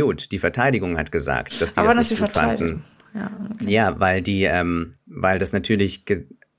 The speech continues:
Speaker 1: weil dieser Experte natürlich gesagt hat, dass es sehr wohl möglich ist, dass Alec das Handy aus dem fahrenden Auto werfen kann, ohne dass der Bildschirm angeht.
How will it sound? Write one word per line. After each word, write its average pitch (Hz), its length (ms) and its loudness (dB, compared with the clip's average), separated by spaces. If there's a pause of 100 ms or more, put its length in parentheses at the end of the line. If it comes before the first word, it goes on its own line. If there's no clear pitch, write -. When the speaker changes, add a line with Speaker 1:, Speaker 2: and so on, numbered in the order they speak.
(120)
Speaker 1:
weil 104 420 -2
dieser 110 340 0
Experte 107 380 -2
natürlich 98 240 -6
gesagt 101 240 -4
hat, 98 80 -4
dass 98 100 -2
es 92 140 -4
sehr 104 180 4
wohl 98 120 0
möglich 98 420 -4
ist, - 180 -4
dass - 200 -4
Alec 131 320 0
das - 180 -4
Handy 120 300 0
aus 95 140 -2
dem 104 120 -6
fahrenden 101 380 -4
Auto 127 320 -2
werfen 113 240 -2
kann, 104 180 -2
ohne 110 220 -2
dass 101 160 -2
der 98 80 -2
Bildschirm 87 420 -2
angeht. 65 500 -6